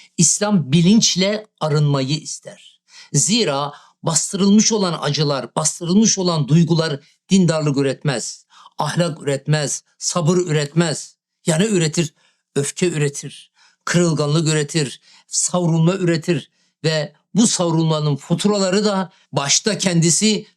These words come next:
ve sonra çevresindeki insanlara çıkar. Hayatı zehir eder kendisine, başkalarına da zehir eder. Maalesef bu bir gerçek.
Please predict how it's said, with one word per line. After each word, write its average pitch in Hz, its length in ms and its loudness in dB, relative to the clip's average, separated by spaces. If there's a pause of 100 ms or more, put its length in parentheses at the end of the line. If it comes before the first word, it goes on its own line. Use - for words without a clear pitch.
(100)
ve 151 100 0
sonra 143 580 -4 (100)
çevresindeki 147 1040 -2 (320)
insanlara 131 540 -2
çıkar. - 460 -14 (460)
Hayatı 170 600 -4
zehir 160 300 2
eder 151 280 -2
kendisine, 160 680 -4 (260)
başkalarına 139 540 -4
da 127 80 -2
zehir 117 260 -12
eder. - 440 -16 (200)
Maalesef 156 600 -4 (300)
bu 151 140 -2
bir 127 380 -4 (220)
gerçek. - 500 -6